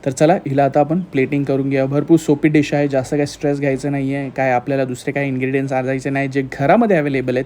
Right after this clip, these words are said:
तेच इन्ग्रेडियंट्स आपण ॲड करणार आहोत. हे टाकलेले आहेत आपण, अ, एका म्हणजे भांड्यामध्ये घेतलेलं आहे. आपण घेऊया फटाफटमध्ये सर्व्ह करून. जरूर आणि नक्कीमध्ये ही डिश ट्राय करा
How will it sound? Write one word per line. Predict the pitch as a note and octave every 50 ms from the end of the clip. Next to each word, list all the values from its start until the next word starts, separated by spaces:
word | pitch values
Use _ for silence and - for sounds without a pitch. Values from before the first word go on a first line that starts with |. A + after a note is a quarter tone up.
| - -
तेच | F3+ G3 F#3 F3
इन्ग्रेडियंट्स | E3 D3+ D3 C#3 C#3+ C#3+ C#3+ C#3+ C#3+ C#3 D3
आपण | C3+ - C#3+ -
ॲड | - C#3 C3+ C3+
करणार | C3+ - C#3 C3+ C#3 C3+ B2
आहोत. | B2 C#3+ - F3 - - - - - - - - -
हे | F3
टाकलेले | F3+ F#3 E3+ D#3 F3 E3 E3+ D#3+ E3
आहेत | D#3+ D#3+ D#3+
आपण, | A#2+ B2+ C3+ - - D3+ F#3 G#3 - - - - - -
अ, | - C#3 C#3 C#3 C3+ C3+ C3+ C3+
एका | C3+ C3+ C3+ C#3+ C#3+ C#3 C#3
म्हणजे | C3+ C#3+ C#3 C3+ C#3+
भांड्यामध्ये | C3+ B2+ C3 C3+ C3+ C#3+ D3 D3 D3 D3
घेतलेलं | C#3 C#3 C3+ - - C#3 C#3+
आहे. | C#3 C3 D3
आपण | D3+ - D#3+ F#3+ - - - -
घेऊया | D3 B2+ A#2+ C3 C#3 D3+
फटाफटमध्ये | D3+ - - C#3 B2 - D3 C#3+ D3+ C#3 C3+ C#3 C3+ D#3
सर्व्ह | E3+ - - - - - - D3 C#3 C#3 C3+ - -
करून. | D3+ C3+ C3 A#2+ A#2+ B2 - - - - - - - - - - - - - - - - - -
जरूर | D#3+ E3 F3+ A#3 A#3+ G#3+ - -
आणि | D3+ D#3 E3 E3 D#3+
नक्कीमध्ये | D#3 C#3+ C#3 C#3+ D3 D3 - - F#3+ E3+ D#3 D3 C#3 D3
ही | C#3 C3+ D3
डिश | D3 C3+ B2+ D3 D#3 - - -
ट्राय | - C#3 C#3 C3+ C#3+ D3
करा | - - C#3+ C3 C3+